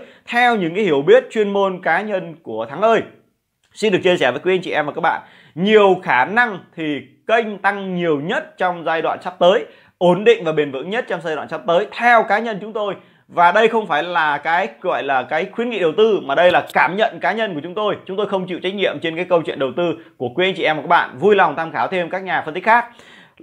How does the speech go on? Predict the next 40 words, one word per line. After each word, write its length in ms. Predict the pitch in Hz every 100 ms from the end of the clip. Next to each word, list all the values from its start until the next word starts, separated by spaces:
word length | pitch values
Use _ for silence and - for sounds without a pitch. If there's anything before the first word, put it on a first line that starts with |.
| _ _ -
Chúng 160 | 233 262
tôi 180 | 262 233
cho 140 | 214
rằng 280 | 208 185 135 - _
vàng 720 | 139 139 208 208 190 156 139
và 320 | 170 170 156
tiền 300 | 143 - 196
ảo 320 | 165 135 165
sẽ 320 | - 185 143 185
là 360 | 202 170 135 - -
một 380 | 160 208 202 -
trong 240 | 208 208 196
hai 240 | 214 214
kênh, 220 | 208 226 185 - _ _
hai 280 | - 208 208
trong 160 | 202
số 160 | 185 226
những 160 | 185
nhiều 180 | 180 170
kênh 180 | 147 185
đầu 120 | 151 120
tư 160 | 180 151 - _
mà 260 | 156 185 170
sẽ 180 | 139 135
tăng 280 | 180 190 - _ -
và 80 | 139
được 160 | 135
nói 220 | 143 170 214
tới 180 | 208 226
nhiều 240 | 202 160
nhất 260 | 147 254 294
trong 160 | 202 160
thời 80 |
gian 140 | 151 151
sắp 80 | 147
tới. 240 | 165 190 226
Lý 200 | 175 262
do 200 | 285 233
tại 180 | 196 147
sao? 300 | 220 208